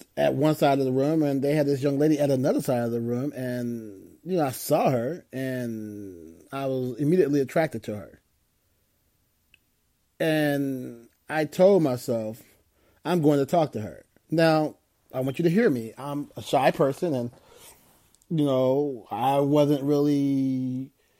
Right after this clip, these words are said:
comfortable with that, you know, going and talking to her because I thought she was so attractive, and I didn't know if she was gonna respond in a positive way or a negative way, if she was gonna, um, be attracted to me or not.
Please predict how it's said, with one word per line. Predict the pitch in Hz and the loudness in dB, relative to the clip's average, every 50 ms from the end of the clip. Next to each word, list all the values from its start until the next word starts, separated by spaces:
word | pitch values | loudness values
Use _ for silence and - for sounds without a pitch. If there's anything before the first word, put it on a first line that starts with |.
| _ _ _ _ _ - | _ _ _ _ _ -2
comfortable | - 202 226 240 170 143 120 117 101 90 76 - _ _ _ _ | 2 4 4 4 4 2 0 -2 -4 -6 -12 -18 _ _ _ _
with | 160 147 143 113 - | -2 0 0 0 -2
that, | - 127 113 101 90 78 - - | -4 -4 -4 -6 -10 -16 -14 -8
you | 139 143 139 | -6 -4 -2
know, | 139 123 120 | -2 -2 -2
going | 117 143 143 143 143 143 131 | 0 0 0 0 0 -2 -4
and | 127 127 120 | -6 -8 -4
talking | - 165 156 156 - 127 120 | -2 -2 -2 0 -2 -4 -6
to | - 127 | -6 -6
her | 120 113 | -6 -4
because | 107 110 120 - - 131 123 120 117 113 110 113 101 - | -4 -6 -6 -6 -6 -4 -4 -2 -4 -4 -6 -8 -12 -12
I | 107 113 | -14 -12
thought | - - 135 123 120 120 | -10 -8 -8 -6 -8 -8
she | - - 139 | -6 -6 -4
was | 123 117 117 | -4 -4 -6
so | - - 127 113 | -6 -6 -6 -6
attractive, | 110 - - 135 127 - - 113 104 | -6 -4 -4 -4 -4 -6 -8 -8 -8
and | 107 107 107 107 | -8 -8 -8 -8
I | 113 117 120 117 117 113 113 117 _ _ _ _ _ _ - | -8 -8 -8 -6 -8 -8 -10 -10 _ _ _ _ _ _ -2
didn't | 120 151 151 139 | 0 2 2 2
know | 139 139 131 | 2 0 -2
if | 127 - | -2 -2
she | - 156 | -2 -2
was | 139 127 | -2 0
gonna | 123 131 123 120 120 117 110 110 104 101 90 82 - _ _ _ _ _ _ _ _ _ _ _ | -2 -2 -2 -2 -2 -4 -6 -6 -8 -10 -14 -16 -20 _ _ _ _ _ _ _ _ _ _ _
respond | - 120 - - 143 139 139 139 139 135 | -8 -8 -2 0 0 0 2 0 0 0
in | 127 123 | -2 -2
a | 123 | -2
positive | - - 156 156 160 151 165 156 | 2 2 4 4 4 2 0 2
way | 165 160 | 4 4
or | 160 160 156 | 4 4 2
a | 156 151 147 | 2 2 0
negative | 147 165 175 160 143 135 123 | 0 0 -2 -4 -4 -4 -4
way, | 110 110 107 107 | -4 -2 -4 -4
if | 107 104 | -6 -4
she | - 156 | -2 -2
was | 139 131 131 | -2 0 0
gonna, | 127 135 123 123 117 113 110 - _ _ _ _ _ _ _ _ _ _ _ _ _ - 123 | -2 -2 -2 -2 -4 -6 -8 -12 _ _ _ _ _ _ _ _ _ _ _ _ _ -6 -2
um, | 127 127 127 127 127 127 127 127 120 | -2 0 0 0 0 -2 -2 -2 -2
be | 117 135 | 0 -2
attracted | 135 123 - 156 147 135 147 143 | 0 0 0 0 0 -2 -2 -2
to | 175 | 2
me | 175 175 180 | 2 2 2
or | 175 165 160 160 | 2 2 2 2
not. | 156 165 180 160 113 92 78 - | 2 0 0 -2 -4 -6 -12 -18